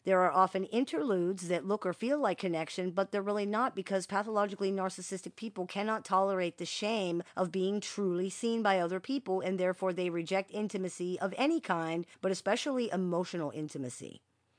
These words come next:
Feeling close to other people, even in the limited ways that they're usually capable of, terrifies and angers narcissists.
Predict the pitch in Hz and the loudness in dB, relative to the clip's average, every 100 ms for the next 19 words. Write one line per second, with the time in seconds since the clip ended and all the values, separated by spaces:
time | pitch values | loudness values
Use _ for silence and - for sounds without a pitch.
0 | _ _ - 240 269 294 269 214 208 226 | _ _ -2 4 6 6 4 4 2 2
1 | - 196 185 196 202 190 170 175 226 254 | -2 -2 -2 -2 -4 -4 -4 -2 0 2
2 | 285 262 240 226 214 233 247 233 196 202 | 2 2 2 2 2 2 4 2 2 2
3 | 196 190 180 196 190 196 185 175 170 208 | 2 -2 -4 0 0 0 -2 -4 -2 -2
4 | 220 175 170 160 160 196 202 214 202 196 | -2 -2 0 -2 -2 0 0 2 2 2
5 | 196 - 180 - 180 190 151 131 - 160 | 2 -2 -4 -2 -2 -2 -4 -6 -6 -4
6 | 165 147 120 80 - | -4 -8 -10 -10 -12